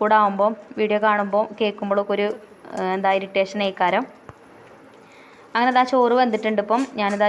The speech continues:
ചോറ് ഊറ്റിയിടുകയാണ് കേട്ടോ. അപ്പോൾ ചെമ്പൊക്കെ അടുത്തേക്ക് തന്നെ കൊണ്ടുവന്ന് വെച്ചിട്ടുണ്ട്. അപ്പോൾ നമ്മൾ കാറ്ററിംഗ് തുടങ്ങിക്കണമെങ്കിലും ഇതിനായിട്ട് പാത്രങ്ങളൊന്നും നമ്മളിതുവരെ വാങ്ങിച്ചിട്ടില്ല കേട്ടോ. നമ്മളെ വീട്ടിലുള്ള പാത്രങ്ങൾ എടുക്കും. അതേപോലെ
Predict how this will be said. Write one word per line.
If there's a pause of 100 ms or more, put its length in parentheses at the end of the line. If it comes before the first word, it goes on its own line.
ചോറ്
ഊറ്റിയിടുകയാണ്
കേട്ടോ. (340)
അപ്പോൾ
ചെമ്പൊക്കെ (100)
അടുത്തേക്ക്
തന്നെ
കൊണ്ടുവന്ന്
വെച്ചിട്ടുണ്ട്. (1200)
അപ്പോൾ
നമ്മൾ (100)
കാറ്ററിംഗ്
തുടങ്ങിക്കണമെങ്കിലും (140)
ഇതിനായിട്ട്
പാത്രങ്ങളൊന്നും
നമ്മളിതുവരെ
വാങ്ങിച്ചിട്ടില്ല
കേട്ടോ.
നമ്മളെ
വീട്ടിലുള്ള
പാത്രങ്ങൾ
എടുക്കും.
അതേപോലെ